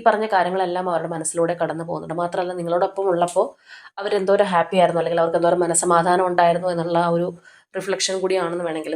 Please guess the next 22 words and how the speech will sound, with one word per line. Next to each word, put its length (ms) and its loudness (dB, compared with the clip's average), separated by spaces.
പറയാം. 220 -6
അത്തരത്തിൽ 440 2
അവർ 100 0
നിങ്ങളെക്കുറിച്ച് 540 -2
അല്ലെങ്കിൽ 280 -2
ഈ 100 0
ഒരു 140 0
റിലേഷൻഷിപ്പിനെ 680 -2
കുറിച്ച് 320 -10
വളരെ 340 -4
പോസിറ്റീവായിട്ട് 720 0
തന്നെ 200 -4
കരുതുന്നുണ്ട്. 480 -2
അപ്പോൾ 160 4
ഈ 20 -2
ഒരു 120 2
ഘട്ടത്തിൽ 340 4
അവർക്ക് 260 0
തീർച്ചയായിട്ടും 580 0
നിങ്ങളുമായിട്ട് 540 0
ഒരുമിച്ച് 400 2
പോകണം, 320 0